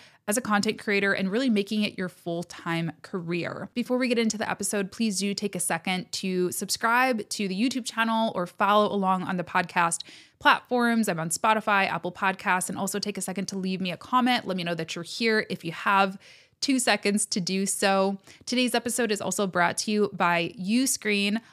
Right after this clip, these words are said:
I'll share a bit more about them later. Their link is also down in the show notes if you wanna check them out and let them know that Latasha sent you. Okay, so my first tip is to make sure that you actually wanna be a content creator. Like any job,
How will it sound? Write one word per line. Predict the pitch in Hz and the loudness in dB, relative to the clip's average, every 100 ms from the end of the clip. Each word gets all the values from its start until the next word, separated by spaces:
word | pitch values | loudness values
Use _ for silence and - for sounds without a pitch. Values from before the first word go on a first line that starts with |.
| - | -10
I'll | 196 | -4
share | 226 | -2
a | |
bit | 202 196 | -2 -2
more | 202 | 0
about | 196 180 - | 0 -2 -2
them | 180 | -2
later. | 170 170 175 175 180 | 0 0 2 0 0
Their | - 190 | -2 -2
link | 175 175 | -2 -2
is | 185 - | -4 -6
also | 165 185 170 | -6 -4 -4
down | 165 165 165 | 0 -2 -2
in | 175 | -4
the | 156 | -2
show | - 214 | 0 2
notes | 214 208 196 - - | 2 2 0 -6 -8
if | 190 | -6
you | |
wanna | 180 170 | -4 -4
check | 170 - | -6 -4
them | 185 | 0
out | 254 285 - | 0 0 -6
and | 180 | -8
let | 160 | -6
them | 180 180 | -6 -4
know | 156 156 - | -4 -8 -8
that | - | -8
Latasha | 139 165 - 175 202 | -8 -6 -6 -6 -8
sent | - 370 294 | -6 -6 -4
you. | - - - - | -8 -12 -18 0
Okay, | 262 247 - - | 4 4 0 -6
so | - 277 277 | 0 2 2
my | 254 277 | 2 0
first | 277 294 466 - - - | 0 0 0 -2 -6 -6
tip | 220 180 165 - - | 2 2 2 -4 4
is | 233 220 202 - - | 6 8 4 -2 -4
to | - 269 | 0 2
make | 226 359 - | 2 0 -2
sure | - 196 208 277 294 _ _ | -2 2 2 0 -4 _ _
that | 208 220 | 0 2
you | 233 240 | 4 2
actually | - 180 - 240 226 | 0 -2 0 0 2
wanna | 185 180 175 | 2 2 0
be | 160 165 175 | -2 -4 -4
a | |
content | - 156 156 160 - | -6 -6 -6 -6 -8
creator. | - 90 85 90 208 - | -6 -6 -4 -6 -8 -4
Like | 196 220 330 - | 2 2 2 -2
any | 202 202 220 | 0 2 2
job, | 190 156 147 147 196 269 | 0 0 0 -2 -2 -4